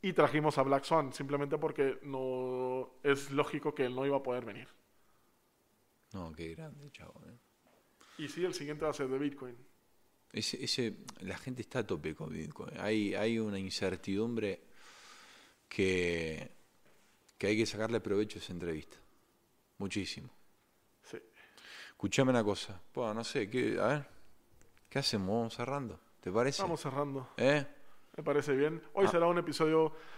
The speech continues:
Speaker 1: un poquito más corto de lo normal. No muy corto, pero
Speaker 2: Está bien, está
Speaker 1: creo
Speaker 2: bien.
Speaker 1: que está bien.
Speaker 2: Está bien.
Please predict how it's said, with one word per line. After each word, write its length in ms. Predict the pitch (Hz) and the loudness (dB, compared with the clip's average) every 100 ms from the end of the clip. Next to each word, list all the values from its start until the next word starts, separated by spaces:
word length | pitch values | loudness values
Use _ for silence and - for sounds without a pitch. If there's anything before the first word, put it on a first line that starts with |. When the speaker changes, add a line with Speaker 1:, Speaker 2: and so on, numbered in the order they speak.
| - - - - | -16 -18 -20 -6
Speaker 1:
un 120 | 214 | 0
poquito 260 | 208 202 208 | 2 4 6
más 200 | 196 185 | 6 6
corto 260 | 202 - 185 | 4 4 6
de 60 | |
lo 80 | 175 | 6
normal. 420 | 180 180 202 277 | 6 6 4 4
No 180 | 190 185 | 4 6
muy 180 | 180 170 | 6 6
corto, 420 | 190 190 226 226 | 6 6 4 6
pero 260 | 226 220 233 | 8 10 10
Speaker 2:
Está 40 | |
bien, 600 | 139 117 101 92 80 78 | 10 10 8 4 0 -4
está 200 | 82 - 165 | -8 0 6
Speaker 1:
creo 160 | 214 | 8
Speaker 2:
bien. 80 | 208 | 8
Speaker 1:
que 80 | 165 | 6
está 220 | - 143 | 6 4
bien. 220 | 131 110 104 | 4 0 -6
Speaker 2:
Está 160 | - 156 | -2 2
bien. 360 | 127 92 80 | 4 2 0